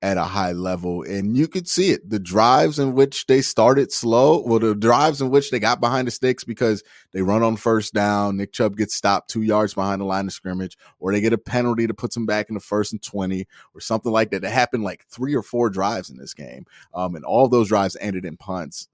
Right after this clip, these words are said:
And it got to a point to where they just had to throw it. <laughs> Like, they just could not go back to running it because every time they did, they would get behind the sticks in some way.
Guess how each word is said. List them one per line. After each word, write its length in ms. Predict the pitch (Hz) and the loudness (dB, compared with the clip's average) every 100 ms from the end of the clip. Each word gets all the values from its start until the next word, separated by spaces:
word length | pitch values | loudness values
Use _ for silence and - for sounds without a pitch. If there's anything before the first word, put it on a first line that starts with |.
| _ _ _ - | _ _ _ -8
And 140 | 117 | -2
it 60 | 120 | 2
got 240 | 123 156 | 2 2
to 160 | - 147 | 0 0
a 40 | |
point 340 | 95 - 120 131 | 0 0 -2 -2
to 80 | 98 | -4
where 120 | 90 | -6
they 140 | 92 | -6
just 420 | 90 131 - - - _ _ - | -2 -2 -2 -8 -14 _ _ -10
had 300 | - 123 - | -2 -2 -2
to 80 | |
throw 460 | 92 - 90 113 104 | -12 -10 0 2 2
it. 80 | - | -2
<laughs> 60 | - | -8
Like, 280 | 113 143 - | -2 -2 -2
they 160 | - | -4
just 540 | 107 - 156 - - - 208 - | -2 0 0 0 -4 -6 -6 -6
could 260 | 202 - 123 117 | 0 2 2 0
not 200 | 147 135 95 | -2 -2 -2
go 180 | 117 | -2
back 320 | 107 117 117 - | 0 0 0 -4
to 100 | 113 | -4
running 320 | 104 120 107 | -2 0 -2
it 160 | 98 | -4
because 180 | 98 98 | -6 -6
every 240 | 98 123 117 | -4 -2 -2
time 220 | 120 107 | -4 -4
they 140 | 92 | -6
did, 320 | 98 127 110 - - - 143 | 0 2 2 -2 -20 -20 0
they 100 | 135 | 4
would 100 | 139 | 4
get 80 | 127 | 4
behind 240 | 127 135 | 2 2
the 20 | |
sticks 260 | 120 - 131 | -4 -4 -4
in 100 | 110 | -4
some 340 | - 123 120 | -4 -4 -4
way. 320 | 107 113 95 | -2 -2 -2